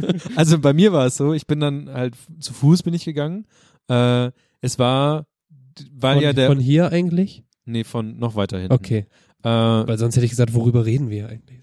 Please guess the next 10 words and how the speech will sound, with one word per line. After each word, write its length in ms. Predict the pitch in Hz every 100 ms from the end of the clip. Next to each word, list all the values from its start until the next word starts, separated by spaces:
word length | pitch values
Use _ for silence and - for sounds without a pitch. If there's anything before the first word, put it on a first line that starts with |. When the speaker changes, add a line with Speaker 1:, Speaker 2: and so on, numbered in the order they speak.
| _ _ _ - 123 123
Speaker 1:
Wir 140 | 113 107
reden 240 | 113 113 127 151 143 - 120 220
Speaker 2:
<laughs> 600 | - 311 - - 208 -
Alles 240 | 151 143
gut. 180 | 151 127 - - -
Speaker 1:
Und 420 | 139 139 139 135
es 160 | 135 120
war 140 | 127
so, 160 | 123 131
dass, 420 | 120 117 -